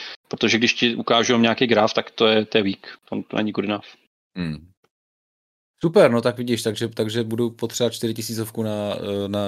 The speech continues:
Speaker 2: na Diablo teda. No tak to,
Speaker 1: <laughs>
Speaker 2: já jsem si koup-, koupil samozřejmě tu, asi tu nejvyšší edici, co tam byla, co tam byla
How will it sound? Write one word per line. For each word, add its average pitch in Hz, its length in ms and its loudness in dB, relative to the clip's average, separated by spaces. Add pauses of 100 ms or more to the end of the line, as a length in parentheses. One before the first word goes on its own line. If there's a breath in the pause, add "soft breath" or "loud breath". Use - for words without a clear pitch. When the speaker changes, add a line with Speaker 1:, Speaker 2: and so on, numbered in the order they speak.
(180)
Speaker 2:
na 98 120 -4
Diablo 98 420 0
teda. 80 260 -4
No 95 160 -8
tak 110 180 -6
to, 110 100 -8 (400)
Speaker 1:
<laughs> - 400 -20
Speaker 2:
já 117 120 4
jsem 139 120 0
si 160 100 2
koup-, 143 280 2
koupil 143 260 6
samozřejmě 143 460 4
tu, 139 600 4 (580)
asi 107 260 -2
tu 117 100 0 (160)
nejvyšší 107 460 4
edici, 104 320 4
co 104 100 -8
tam 104 160 0
byla, 95 200 4
co - 160 -12
tam 101 180 -2
byla 92 280 0